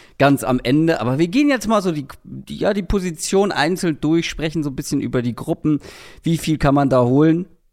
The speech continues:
Gibt es da Qualität? Gibt es da Qualität in der Spitze oder vielleicht in der Breite oder auch gar nicht?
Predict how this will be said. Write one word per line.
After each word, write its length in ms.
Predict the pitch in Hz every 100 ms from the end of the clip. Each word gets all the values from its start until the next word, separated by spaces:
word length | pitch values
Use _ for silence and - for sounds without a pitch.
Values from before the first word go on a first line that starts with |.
| _
Gibt 180 | 165 160
es 160 | 160 -
da 160 | 151
Qualität? 760 | 143 143 139 127 - - 156 139
Gibt 160 | 107
es 120 | 117 -
da 100 | 110
Qualität 480 | - 113 110 113
in 100 | -
der 80 | 127
Spitze 500 | 151 - 226 - 180
oder 180 | 143 104
vielleicht 220 | - 117
in 100 | -
der 80 | 139
Breite 380 | 151 160 170 170
oder 220 | 143 107
auch 180 | 95 98
gar 220 | 147 165
nicht? 260 | 185 190 -